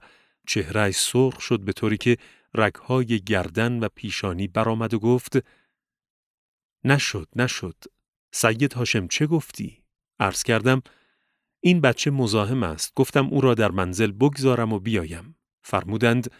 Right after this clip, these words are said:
"این چه تعبیری بود که نمودی؟" عرض کردم: "بچه خود من است و این کنایه از پستی خود من بود." فرمودند:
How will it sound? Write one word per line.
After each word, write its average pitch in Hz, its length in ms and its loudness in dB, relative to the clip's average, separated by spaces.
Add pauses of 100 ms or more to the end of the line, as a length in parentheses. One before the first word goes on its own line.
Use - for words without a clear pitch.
(640)
"این 143 200 2
چه - 180 0
تعبیری 123 520 -4
بود 92 240 -8
که 107 120 0
نمودی؟" 87 560 -6 (760)
عرض 104 240 0
کردم: 120 400 2 (680)
"بچه 147 360 2
خود 156 200 0
من 151 260 2
است 107 320 -2
و - 20 2
این 120 160 2
کنایه 110 440 0
از 110 160 0
پستی - 440 -2
خود 117 220 0
من 127 300 -2
بود." - 300 -12 (320)
فرمودند: 110 680 0